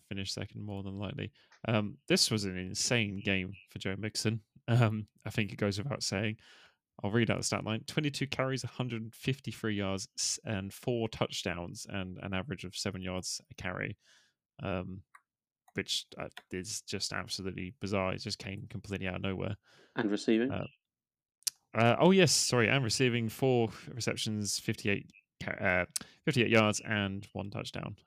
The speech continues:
Speaker 1: Um, so five touchdowns in total for Joe Mixon. Um, yeah,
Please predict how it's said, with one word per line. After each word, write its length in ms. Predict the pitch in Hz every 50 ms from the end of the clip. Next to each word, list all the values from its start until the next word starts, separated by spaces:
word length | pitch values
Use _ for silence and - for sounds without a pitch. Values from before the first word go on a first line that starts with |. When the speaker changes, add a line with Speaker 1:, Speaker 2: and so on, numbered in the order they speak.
| - -
Speaker 1:
Um, 320 | 117 - - - - 123 127
so 140 | - - 117
five 240 | 113 - 208 180 139
touchdowns 420 | - - - - - - - -
in 60 | 120 127
total 200 | - - - 117
for 120 | - -
Joe 140 | - - -
Mixon. 400 | - - - - - 95 - 104 _ _ _ _ - -
Um, 360 | - - - - - 123 113 - _ _ - _ _ _ _ _ _ _ _ _ _ -
yeah, 180 | 117 117 101